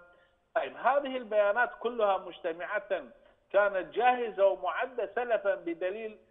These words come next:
بمجرد حصول الحادثة برزت. ثان-، المسألة الثالثة أن أهل هذه المناطق قالوا بأن هناك معلومات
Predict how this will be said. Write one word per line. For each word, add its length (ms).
بمجرد 800
حصول 420
الحادثة 600
برزت. 400
ثان-، 380
المسألة 520
الثالثة 600
أن 100
أهل 320
هذه 340
المناطق 580
قالوا 300
بأن 300
هناك 420
معلومات 600